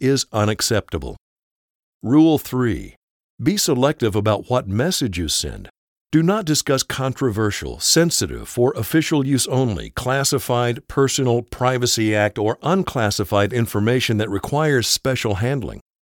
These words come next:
Remember, operation security, even unclassified information, when brought together with other information, can create problems when in the wrong hands. Do not create or forward junk mail.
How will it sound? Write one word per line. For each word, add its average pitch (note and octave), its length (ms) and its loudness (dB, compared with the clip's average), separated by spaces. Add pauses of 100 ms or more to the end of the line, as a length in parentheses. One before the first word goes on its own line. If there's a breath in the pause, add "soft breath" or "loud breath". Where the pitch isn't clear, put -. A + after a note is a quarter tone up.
(160)
Remember, C#3 540 0 (140)
operation D3+ 760 0
security, D#2 680 -4
even D3 380 2
unclassified C3 880 -2
information, G2 720 -2
when G#2+ 160 -2
brought B2 300 -2
together D3+ 420 0
with C3 260 0
other F3 360 2
information, F#2 720 -2
can A#2 260 2
create A#2 440 0
problems A2+ 680 -4
when A#2 160 2
in A#2+ 100 4
the G#2 80 2
wrong G2+ 320 2
hands. F2 480 -2 (300)
Do A#2 160 4
not B2 280 2
create A#2+ 480 0
or B2 220 4
forward B2+ 600 0
junk B2+ 340 2
mail. D2+ 400 -4